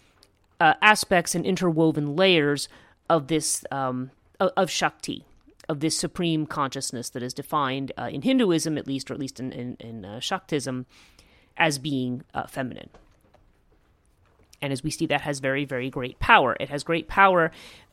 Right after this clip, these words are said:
to bring auspiciousness, but also to, um, rid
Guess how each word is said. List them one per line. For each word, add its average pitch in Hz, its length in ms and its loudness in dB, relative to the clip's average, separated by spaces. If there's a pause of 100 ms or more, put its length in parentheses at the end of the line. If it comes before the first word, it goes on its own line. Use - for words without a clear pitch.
to 185 80 0
bring 226 280 6
auspiciousness, 156 760 2
but 151 140 2
also 139 480 2 (180)
to, 127 320 -4
um, 127 320 -6
rid 147 500 0